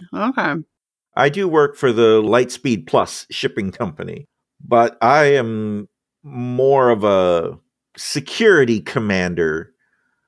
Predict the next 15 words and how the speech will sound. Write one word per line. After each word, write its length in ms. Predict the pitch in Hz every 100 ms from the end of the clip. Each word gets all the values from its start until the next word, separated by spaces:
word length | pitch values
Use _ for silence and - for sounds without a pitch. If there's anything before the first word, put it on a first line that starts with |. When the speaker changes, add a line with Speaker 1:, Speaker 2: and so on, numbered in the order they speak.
| _ _ -
Speaker 2:
than 180 | 107 98
a 180 | 90 87
ship 380 | - 151 -
captain, 460 | - 80 - 64 64
per 180 | - 76
se. 520 | - 95 65 50 - _ _ _ _ _ _
The 60 | 107
ship 340 | - 208 214 135
that 340 | 127 123 117 - _ -
just 300 | 110 135 -
exploded 840 | - - 147 143 113 92 87 101 - _ _ 95 -
belonged 680 | 98 101 113 110 110 98 -
to 640 | 117 101 98 98 95 92 - -
the 180 | 98 82 - -
Gardor 760 | 131 175 135 113 104 101 101